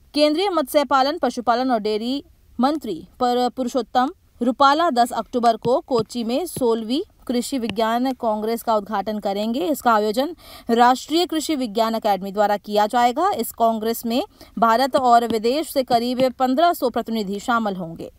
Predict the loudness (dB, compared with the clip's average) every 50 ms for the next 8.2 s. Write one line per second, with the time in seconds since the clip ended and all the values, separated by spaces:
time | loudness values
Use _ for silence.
0 | _ -8 -2 -2 -2 0 0 2 4 4 4 4 2 2 2 4 4 4 4 4
1 | 2 4 4 2 2 2 2 0 0 2 0 -2 0 0 -2 -2 -2 0 -2 -2
2 | -2 -2 -2 0 0 -2 -2 0 -2 -4 -4 _ -16 -16 -16 -16 _ -4 0 2
3 | 2 2 2 0 -2 0 2 2 2 2 2 0 0 0 0 -4 -6 -4 -2 0
4 | 0 0 0 -2 _ -12 -20 -20 -6 0 4 4 4 4 2 -4 -4 -2 0 2
5 | 2 2 2 2 2 2 2 0 0 -4 0 2 2 0 0 0 0 0 0 0
6 | 0 2 2 2 4 4 4 4 4 4 0 -2 0 0 0 0 0 0 0 2
7 | 2 2 2 0 0 -2 -2 2 2 2 2 2 0 -2 -2 -2 -2 0 2 2
8 | 2 2 0